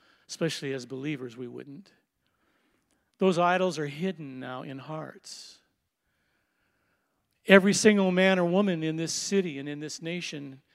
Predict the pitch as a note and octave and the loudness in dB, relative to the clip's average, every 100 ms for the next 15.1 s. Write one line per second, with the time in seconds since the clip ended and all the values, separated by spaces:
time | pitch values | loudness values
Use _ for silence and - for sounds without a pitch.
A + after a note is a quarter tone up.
0 | _ - D3+ - F#3 F#3 - E3 C#3+ C#3+ | _ -12 -6 -2 -2 -2 -4 -8 -6 -8
1 | C#3+ C#3+ D3 C3+ C3+ C3+ D3 C#3+ B2+ C3+ | -6 -4 -4 -6 -8 -6 -6 -8 -10 -12
2 | C3 - - _ D#3+ - F#3 F3 C3 _ | -12 -16 -20 _ -16 -12 -10 -10 -14 _
3 | - _ _ _ _ _ - - - - | -20 _ _ _ _ _ -20 -20 -8 2
4 | G#3 G#3 G#3+ F#3+ F3 E3 E3+ F#3 C3+ B2+ | 2 4 0 0 0 0 -2 -2 -4 -12
5 | A#2+ - F3 E3+ E3+ D#3 C3+ - - - | -18 -6 -6 -6 -8 -8 -8 -16 -14 -6
6 | F#3 D#4 A#3 D3+ F3+ F3 D#3+ F3+ G3 - | -6 -8 -10 -8 -6 -6 -6 -6 -6 -8
7 | - - E3 D#3 - - G3 D#3 D3+ C3 | -10 -12 -12 -12 -14 -8 -2 0 0 0
8 | F3 G3+ F#3+ D#3 - G#3+ G#3 G3+ F3 D3+ | 4 4 4 0 -4 -2 0 0 -2 -4
9 | C#3+ E3 D#3 D3+ - - - D#3+ F#3+ F#3+ | -6 -6 -6 -8 -12 -18 -6 2 2 2
10 | F3+ E3 D#3+ E3+ F#3+ D#3 D3 D3 - _ | 0 -2 -2 -4 -4 -6 -8 -14 -20 _
11 | _ _ _ _ _ _ _ _ _ F#3 | _ _ _ _ _ _ _ _ _ -12
12 | - G3+ - G3+ F3 - F3 G3 - G3 | 0 2 2 -2 -4 -2 2 2 0 -2
13 | E3+ E3 D3+ C#3 E3+ E3+ C#4 F#3 E3 - | -2 -2 -4 -2 -2 -2 -2 -4 -4 -4
14 | D#3+ D3+ - - - F3+ D#3 - - - | -6 -6 -12 -14 -10 -10 -12 -16 -20 -20
15 | - | -20